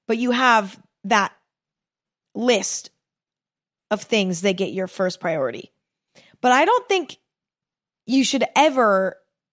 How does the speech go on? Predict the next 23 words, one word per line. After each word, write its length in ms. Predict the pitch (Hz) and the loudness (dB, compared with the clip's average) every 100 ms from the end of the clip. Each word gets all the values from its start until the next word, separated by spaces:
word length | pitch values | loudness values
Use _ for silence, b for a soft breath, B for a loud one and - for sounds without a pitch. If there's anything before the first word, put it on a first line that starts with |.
| _ | _
have 600 | 220 240 214 196 185 - _ _ _ _ _ _ _ | -2 4 4 2 -2 -16 _ _ _ _ _ _ _
one 480 | - 208 247 269 269 | -6 2 6 4 2
thing 540 | 240 277 226 180 127 160 _ _ _ _ _ _ _ _ _ - | -2 0 0 -2 -8 -18 _ _ _ _ _ _ _ _ _ 0
as 220 | 220 220 | 2 2
your 100 | 220 | -2
priority 720 | 220 202 208 196 180 120 - _ _ _ _ _ _ _ _ _ _ _ | 0 2 2 2 -2 -8 -14 _ _ _ _ _ _ _ _ _ _ _
for 160 | - 254 | -2 0
more 200 | 254 247 | 2 2
than 140 | 214 | 0
a 60 | 196 | -2
week. 320 | 180 180 - - | -4 -8 -12 -8
Like, 120 | - 277 | -2 0
I 80 | |
would 120 | 339 339 | 0 0
say 100 | 370 | 0
for 160 | 277 | 2
a 80 | 214 | 2
week, 320 | 190 247 294 | 2 -2 -2
if 80 | 233 | -2
you 100 | 311 | -2
have 80 | 196 | -2
one 360 | 185 233 269 | -2 0 0
priority, 640 | 269 269 226 190 175 - | 0 0 2 0 -2 -8